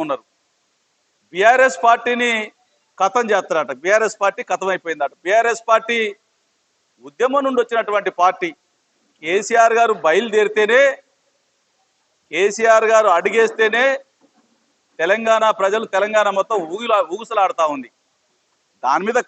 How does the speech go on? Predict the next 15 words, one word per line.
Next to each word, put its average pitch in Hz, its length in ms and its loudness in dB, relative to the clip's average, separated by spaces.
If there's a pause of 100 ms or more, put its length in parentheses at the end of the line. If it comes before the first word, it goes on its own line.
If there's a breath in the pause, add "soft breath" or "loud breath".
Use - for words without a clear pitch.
కంప్లైంట్ 254 460 2
పెట్టి 226 200 -2 (100)
నలభై 220 280 0
ఎనిమిది 214 220 -2
గంటల 208 300 -4
పాటు 214 240 -2
ప్రచారం 220 420 0
చేయకుండా 208 420 2 (880)
బీజేపీ 240 560 2 (480)
ఇటు 185 120 -8 (120)
కాంగ్రెస్ 233 420 0 (100)
కుట్ర 196 200 -2 (100)
పని 233 180 0 (140)
ఆపింది 214 340 -2
వాస్తవం 180 320 -2